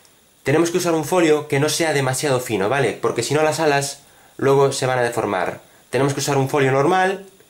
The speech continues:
y si es un poquito rígido, pero que tampoco sea demasiado rígido, pues mejor. Y una vez que tenemos esto así desdoblado, lo que hacemos es lo siguiente. Doblamos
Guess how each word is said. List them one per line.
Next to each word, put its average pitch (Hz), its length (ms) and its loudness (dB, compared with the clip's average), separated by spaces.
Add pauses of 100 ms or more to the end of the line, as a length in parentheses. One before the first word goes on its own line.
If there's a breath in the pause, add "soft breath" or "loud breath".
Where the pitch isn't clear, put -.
(320 soft breath)
y 123 120 -2
si 151 160 0
es 156 100 0
un 147 120 -6
poquito 143 760 2
rígido, 160 680 0
pero 101 200 -2
que 101 80 -4
tampoco 104 360 -2
sea 107 180 -4
demasiado 104 400 -2
rígido, 135 400 0
pues 104 200 0
mejor. 101 420 -4 (920 soft breath)
Y - 40 0
una 180 100 2
vez 185 80 -2
que 170 100 -2
tenemos 156 320 0
esto 185 500 -4 (360)
así 131 280 -4
desdoblado, 139 480 2
lo 139 140 2
que 139 60 -2
hacemos 151 280 -2
es 143 80 -2
lo 123 80 -6
siguiente. 98 580 -6 (1120)
Doblamos 120 840 -4